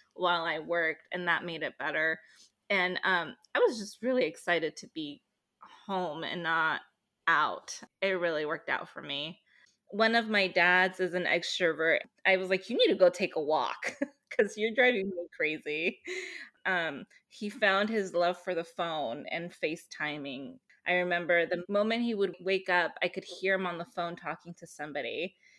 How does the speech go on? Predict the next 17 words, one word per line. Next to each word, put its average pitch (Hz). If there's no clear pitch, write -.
and 180
it 170
would 180
be 185
just -
hours 175
of 180
him, 180
and 190
he'd 190
just 190
walk 175
in 208
circles 202
around 165
the -
backyard 160